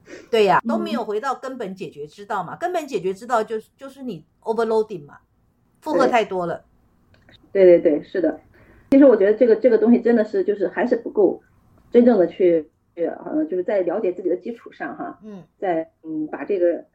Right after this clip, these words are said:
Speaker 2: 呃，生活智慧都运用在里面，然后呢，让自己达到一个身心的一个平衡哈，
Speaker 1: 嗯。
Speaker 2: 身-，这样才能就是真正的身心健康。
Speaker 1: 嗯。
Speaker 2: 嗯，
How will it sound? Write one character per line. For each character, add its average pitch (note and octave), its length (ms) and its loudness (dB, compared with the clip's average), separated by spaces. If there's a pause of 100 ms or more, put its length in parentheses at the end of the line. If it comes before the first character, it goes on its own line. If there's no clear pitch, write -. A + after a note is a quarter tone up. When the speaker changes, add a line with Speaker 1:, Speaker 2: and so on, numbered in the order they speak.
(120)
Speaker 2:
呃， F3 160 -4
生 A3 140 -12
活 G#3+ 120 -4
智 G#3+ 140 -10
慧 F3+ 160 -2
都 F3+ 100 -4
运 A#3 280 -2
用 F3+ 160 -4
在 F3 120 -4
里 D#3 160 -4
面， C#3+ 300 -6
然 D3 140 -12
后 F3+ 160 -8
呢， D#3 120 -4
让 F#3 200 -6
自 G4+ 140 -16
己 - 140 -10
达 - 180 -14
到 G3 120 -6
一 F3 120 -4
个 F#3 120 -4
身 A3+ 240 -10
心 A#3+ 140 -6
的 G#3 80 -6
一 F3+ 100 -4
个 F#3 80 -8
平 C#4+ 240 -10
衡 - 280 -16
哈， - 200 -14 (140)
Speaker 1:
嗯。 G#3 200 -18
Speaker 2:
身-， G#3 240 -8 (140)
这 A3 80 -10
样 E3+ 180 -6
才 F3 120 -10
能 F3+ 280 -6
就 G#3 100 -12
是 F#3 100 -6
真 A3 180 -6
正 A#3 160 -4
的 C#3+ 160 -4 (200)
身 G3+ 140 -2
心 A3 140 0
健 B3 200 0
康。 - 340 -12 (180)
Speaker 1:
嗯。 G3 200 -18
Speaker 2:
嗯， E3 360 0